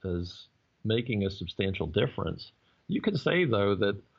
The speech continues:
same thing would have happened even if there hadn't been a War of eighteen twelve. People, of course, didn't know at the time that Napoleon was going to abdicate in eighteen fourteen and be defeated at Waterloo in eighteen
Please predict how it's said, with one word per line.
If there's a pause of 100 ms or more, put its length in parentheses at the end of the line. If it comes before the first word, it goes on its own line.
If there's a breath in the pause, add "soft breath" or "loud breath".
(220 soft breath)
same
thing
would
have
happened
even
if
there
hadn't
been
a
War
of
eighteen
twelve.
People,
of
course,
didn't
know
at
the
time
that
Napoleon
was
going
to (240)
abdicate
in
eighteen
fourteen
and
be
defeated
at
Waterloo
in
eighteen